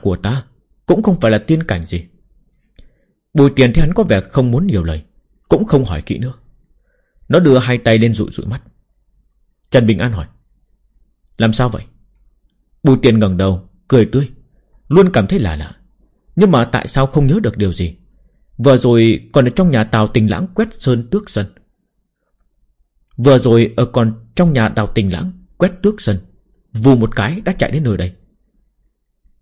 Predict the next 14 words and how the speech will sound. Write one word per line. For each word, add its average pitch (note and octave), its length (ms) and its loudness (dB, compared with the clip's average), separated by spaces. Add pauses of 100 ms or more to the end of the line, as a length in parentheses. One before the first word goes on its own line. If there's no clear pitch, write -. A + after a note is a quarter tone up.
(120)
Trần C3+ 140 4
Bình B2+ 100 2
An C3+ 240 0
liếc A3 140 -2
nó A#2+ 80 -2
một B2 200 -6
cái. C3 180 -8 (1200)
Bùi C3 240 6
Tiền A2+ 180 4
lập A2 140 2
tức G#3 140 -2
sửa F#2+ 140 -2
lại, E2 180 -10 (1040)
"Là A2+ 440 0